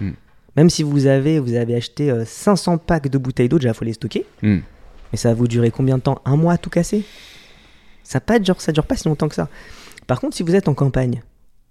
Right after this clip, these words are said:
Speaker 2: bah, faire vos besoins, creuser un trou, comme
Speaker 1: Hmm.
Speaker 2: les chats à l'ancienne.
Speaker 1: Hmm.
Speaker 2: Vous utilisez même pas d'eau.
Speaker 1: Mhm, c'est vrai.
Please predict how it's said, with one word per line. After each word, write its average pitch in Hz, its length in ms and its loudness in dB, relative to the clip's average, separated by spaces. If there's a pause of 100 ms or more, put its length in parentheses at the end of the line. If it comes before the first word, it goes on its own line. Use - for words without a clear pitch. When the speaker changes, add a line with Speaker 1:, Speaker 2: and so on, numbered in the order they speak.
(140)
Speaker 2:
bah, 120 140 0
faire 175 180 4
vos 160 140 4
besoins, 131 400 0 (1400)
creuser 123 240 2
un 131 80 4
trou, 139 260 -2 (200)
comme 170 160 2
Speaker 1:
Hmm. - 20 4
Speaker 2:
les 135 100 4
chats 139 200 -2
à - 120 -4
l'ancienne. 123 380 -2 (180)
Speaker 1:
Hmm. 101 140 -4 (280)
Speaker 2:
Vous 123 80 -2
utilisez 117 280 0
même 151 140 2
pas 175 120 -2
d'eau. 120 140 -4 (180)
Speaker 1:
Mhm, 117 260 -2 (200)
c'est - 180 -10
vrai. 82 160 -8